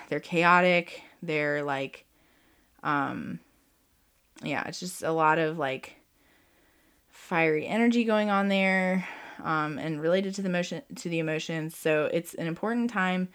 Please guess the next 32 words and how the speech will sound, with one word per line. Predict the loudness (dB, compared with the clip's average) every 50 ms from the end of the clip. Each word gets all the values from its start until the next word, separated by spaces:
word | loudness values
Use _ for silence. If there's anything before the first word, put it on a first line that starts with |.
| -14 -20 -20 -20 -20 _ _ _ _ _ _ -8 -4
I | -2 -2
think | -2 -2 -4 -4 -2
the | 0
biggest, | 0 2 2 2 2 0 -2 -12 -16 -16 -8 -4
like, | -4 -4 -4 -4
piece | -4 -6 -4 -2
of | -2
advice | -2 2 2 2 2 2
I | -2 -4
can | -2 -2
give | -4 -4
you | -2 -2 -2
is | -2 -4 -4
to | -8 -10
face | -8 -4 -2 -2 0 -2 -4 -6 -8 -14 -14 -16 -18 -20 -20 -20 -10
those | -6 -4 -4 -4 -2
things | -2 -2 0 0 0 0 0 2
rather | 2 2 2 2 2 0
than | 0 -4 -6
try | -4 -4 -4 -4 -4
to | -6 -6 -6 -6 -6
escape | -8 -10 -12 -14 -12 -6 -6 -6 -6 -6 -10 -16 -20 _ _ _ -12
them, | -10 -10 -8 -6 -6 -8 -8 _ -14 -20 -20 -20 -20 -20 _ _ _ -6
because, | -6 -6 -6 -4 -4 -2 -2 -2 -2 -2 -2 -4 -6 -8 -12 -16 -18 -20 _ _ _ _ _ _ _ _ _ _ _ _ _ _
um, | -6 -2 -2 0 -2 -2 -4
if | -6 -6 -4
you | -2 -2 -2 -2 -4
try | -4 0 2 4 4 4
to | 2 0 -2 -2 0 0 -2 -6 -8 _ _ _ _ _ _ _ -12
escape | -10 -10 -8 -2 2 4 6 6 6 6
it | 6 6 6 6 4 2 0 -8 -20 -20 -20 -20 -20 -20 -20 -18
through, | -8 -4 -2 0 2 2 2 2 0 0 -2 -4 -6